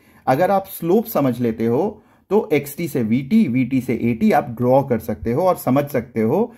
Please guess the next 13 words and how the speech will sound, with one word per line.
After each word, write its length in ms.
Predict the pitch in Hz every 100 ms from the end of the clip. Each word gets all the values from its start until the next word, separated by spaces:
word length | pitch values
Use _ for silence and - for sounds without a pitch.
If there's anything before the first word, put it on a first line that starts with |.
| - 92
वेलोसिटी 400 | 120 110 - 113
के 80 | 110
बारे 220 | 104 101
में। 220 | 160 131
बहुत 360 | 120 - 202 196
सारे 220 | 180 180
सवाल 480 | 175 - 143 139 143
जो 140 | 147
हैं, 220 | 143 196 - _ _
specially 380 | - 151 190 185
वर्टिकल 380 | 143 123 147 139
मोशन 320 | 135 143 139
के, 180 | 165